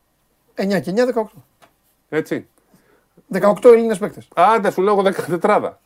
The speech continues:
Speaker 2: Και πες ότι από αυτούς θα είχαν και έβδομο ξένο αυτοί που θα ήταν, λέω τώρα.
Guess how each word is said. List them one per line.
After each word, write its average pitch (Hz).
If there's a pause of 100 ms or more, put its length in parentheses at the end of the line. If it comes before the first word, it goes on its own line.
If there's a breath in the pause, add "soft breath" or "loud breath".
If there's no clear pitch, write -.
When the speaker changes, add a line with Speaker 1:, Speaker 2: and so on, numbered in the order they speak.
Speaker 2:
Και 151
πες 170
ότι 151
από 120
αυτούς 156
θα 147
είχαν 160
και 165
έβδομο 165
ξένο 147
αυτοί 104
που 90
θα 98
ήταν, 82
λέω 101
τώρα. -